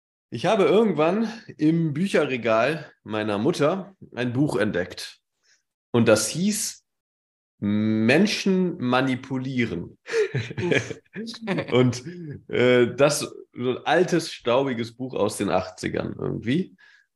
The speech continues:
Speaker 1: habe ich dann verschlungen, weil irgendwie das über Themen gesprochen hat, die mich damals sehr stark beschäftigt haben.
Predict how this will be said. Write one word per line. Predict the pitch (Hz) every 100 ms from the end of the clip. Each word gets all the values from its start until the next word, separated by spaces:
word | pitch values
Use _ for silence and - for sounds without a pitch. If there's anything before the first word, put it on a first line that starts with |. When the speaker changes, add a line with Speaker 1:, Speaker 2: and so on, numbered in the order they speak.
| _ _ _ -
Speaker 1:
habe | 117 165
ich | 165
dann | 135 131 120
verschlungen, | 110 - 117 127 160 113 156 - _ _ -
weil | 110 120 131 117 -
irgendwie | 147 202 214 165 160 180 170 - _ _ _ _ _ _ _ -
das | - 127 -
über | 127 127 123
Themen | 151 175 156
gesprochen | 123 - 127 135
hat, | 123 120
die | 127
mich | 127 113
damals | 104 104 107 90
sehr | 107 117
stark | - 104 101 -
beschäftigt | 98 107 110 127 117
haben. | 127 143 151 151